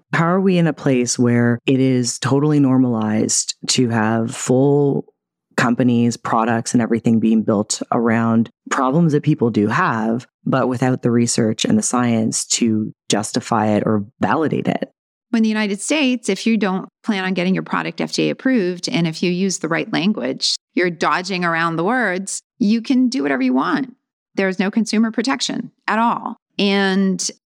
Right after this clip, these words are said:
Speaker 2: people always want to believe, it's interesting to me that people will treat product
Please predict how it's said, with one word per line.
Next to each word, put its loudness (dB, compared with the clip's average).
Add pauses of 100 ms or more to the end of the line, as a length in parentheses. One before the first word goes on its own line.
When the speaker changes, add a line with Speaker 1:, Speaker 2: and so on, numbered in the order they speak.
(140)
Speaker 2:
people 0
always 0
want 0
to -4
believe, 0 (260)
it's -2
interesting 0
to -2
me 0 (280)
that -2
people -2
will 0
treat -2 (180)
product -2